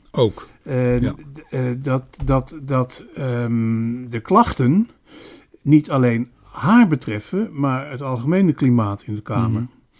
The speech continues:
Speaker 2: Nou ja, dat gevoegd bij wat je ook wel ziet aan scheldpartijen, niet jegens, ehm, Kamerleden op straat, maar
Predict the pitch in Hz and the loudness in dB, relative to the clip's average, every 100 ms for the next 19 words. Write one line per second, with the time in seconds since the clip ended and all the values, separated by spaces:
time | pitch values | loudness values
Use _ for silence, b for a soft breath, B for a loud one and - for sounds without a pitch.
0 | b b b b b - 120 113 104 98 | b b b b b -4 -2 -2 -6 0
1 | 135 - 139 - 147 - - 123 120 120 | 0 0 -6 0 0 0 -4 -2 0 -2
2 | 113 123 117 110 b b b b b _ | -2 -2 -4 -6 b b b b b _
3 | - 120 117 - 117 113 110 123 _ 113 | -6 -6 -6 -8 -6 -4 -4 -8 _ -16
4 | 98 147 127 - - 117 117 - 190 185 | -2 0 -2 -10 -10 -10 -8 -6 -4 -6
5 | - 160 - 139 123 117 110 104 b b | -2 -4 -2 -2 0 -2 -6 -12 b b
6 | b b 156 170 - 131 139 156 135 131 | b b 2 2 -2 0 4 4 4 -2
7 | 127 - - - _ - 123 117 117 113 | -2 -8 -10 -16 _ -6 -4 -4 -4 -4
8 | 113 110 113 113 117 160 156 139 127 120 | -6 -6 -6 -6 -6 -2 2 2 2 2
9 | 123 120 - 190 180 113 - - b b | -2 -6 -8 -4 -4 -4 -8 -18 b b
10 | b b _ 139 127 117 117 131 | b b _ -8 -6 -6 -8 -12